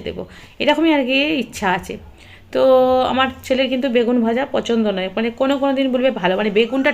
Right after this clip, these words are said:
ঠিকঠাক হতে হবে, মানে বীজ একটুও থাকলে চলবে না, মানে এইরকম টাইপের আর কি। কোনো কোনো দিন খায়, কোনো কোনো দিন খায় না। তো এই দেখো একদম শুকনো শুকনো পটল পোস্ত করছি, আহ, শুকনো শুকনো পটল পোস্ত করছি, কারণ লাউ ডাল দিয়ে এরকম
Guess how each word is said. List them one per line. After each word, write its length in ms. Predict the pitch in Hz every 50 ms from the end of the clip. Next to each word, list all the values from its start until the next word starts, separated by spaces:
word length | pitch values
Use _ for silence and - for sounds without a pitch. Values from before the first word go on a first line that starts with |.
| 285
ঠিকঠাক 280 | 262 240 - - 262 247 247
হতে 100 | 208 -
হবে, 80 | 208 196
মানে 100 | 196 202 175 180
বীজ 200 | 220 233 233 220 - 233 220
একটুও 300 | 220 - - - 233 233 226 -
থাকলে 200 | 214 214 214 214 202
চলবে 160 | 220 208 214 220 226
না, 40 | 233 - - - - - - - -
মানে 140 | 269 285 285 226 202
এইরকম 340 | 190 208 202 202 202 - 220 214 214
টাইপের 300 | 208 208 196 185 196 196 190 190
আর 60 | 175 -
কি। 80 | - 190 190 190 - - - - - -
কোনো 140 | 214 220 226 226
কোনো 100 | 226 240 240 226
দিন 100 | 240 233 233 -
খায়, 180 | - - 269 294 285
কোনো 120 | 247 226 220 214
কোনো 180 | 208 208 202 202 196
দিন 100 | 202 202 - -
খায় 160 | 175 180 170
না। 60 | 170 170 170 -
তো 40 | - 214 214
এই 40 | 214 196
দেখো 140 | 214 214 - 247 233 220
একদম 220 | 226 - 254 247 240 -
শুকনো 260 | - 226 208 214 226 220 220 -
শুকনো 300 | - 214 214 220 220 240 240 -
পটল 320 | 202 185 185 - 208 202 196 196
পোস্ত 200 | 196 214 208 - - 220
করছি, 240 | - 220 214 - - 349
আহ, 840 | 359 - - - - - - - - - - - 202 196 196 196 202 185
শুকনো 180 | - 247 240 247 240
শুকনো 140 | 247 254 254 247
পটল 160 | 226 214 220 214
পোস্ত 160 | 247 226 - 247 -
করছি, 180 | 233 220 - 233 220
কারণ 160 | 208 214 233 240 226 214 202
লাউ 260 | 196 196 202 214 226 233 240 247 254 262 226 214
ডাল 180 | 226 220 220 233 233 220 190 196
দিয়ে 220 | 190 196 214 269 359 415 415 - - - - - -
এরকম 200 | 170 202 - 220